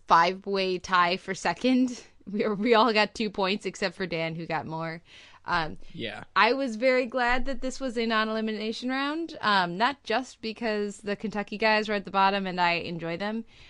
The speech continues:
Speaker 1: um, but I, I'm not, I'm curious what you think. I thought this was a pretty terrible episode, at least challenges-wise. I mean, rappelling, rappelling is easy. Rappelling is not hard. Rappelling is not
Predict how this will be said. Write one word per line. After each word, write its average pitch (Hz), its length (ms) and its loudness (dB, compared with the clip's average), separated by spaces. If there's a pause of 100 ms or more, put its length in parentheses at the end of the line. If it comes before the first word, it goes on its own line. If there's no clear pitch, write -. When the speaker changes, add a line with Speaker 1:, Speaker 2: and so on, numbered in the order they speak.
(180)
Speaker 1:
um, 175 300 0 (100)
but 208 280 0 (140)
I, 226 220 4
I'm 269 80 2
not, 208 240 0 (160)
I'm 247 160 -4
curious 302 280 -4
what 214 100 -8
you 214 80 -4
think. 202 340 -4
I 240 140 0
thought 277 140 -2
this 262 160 -4
was 214 120 -6
a 202 60 -4
pretty 208 360 -4
terrible 180 580 -2
episode, 165 480 -4
at 156 100 -6
least 175 240 -6
challenges-wise. 220 1080 0 (500)
I 202 100 -4
mean, 190 260 0
rappelling, 208 680 0 (260)
rappelling 294 400 0
is - 160 -6 (360)
easy. 220 500 0
Rappelling 330 320 0
is 285 100 -2
not 240 200 -2
hard. 185 420 2
Rappelling 269 360 0
is 254 120 -2
not 247 160 0